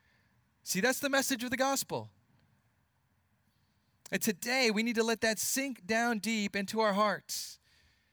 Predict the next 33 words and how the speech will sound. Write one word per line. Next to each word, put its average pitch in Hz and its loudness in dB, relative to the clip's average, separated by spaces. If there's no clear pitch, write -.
Because 208 0
as 208 0
we 214 -2
look 240 0
at 240 -4
the 233 0
conversion 220 0
of 208 -4
Saul, 226 2
here's 208 2
what 208 -2
we 214 -4
learn. 196 -2
And 180 -4
the 180 0
Bible 226 2
tells 233 2
us 175 -2
this, - -8
that 180 2
no 226 4
one, 156 0
no 233 4
one 294 2
is 190 0
too 156 -8
far 113 -10
from 190 -2
the 170 -2
reach 180 -4
of 147 -6
God's 156 0
grace, - -10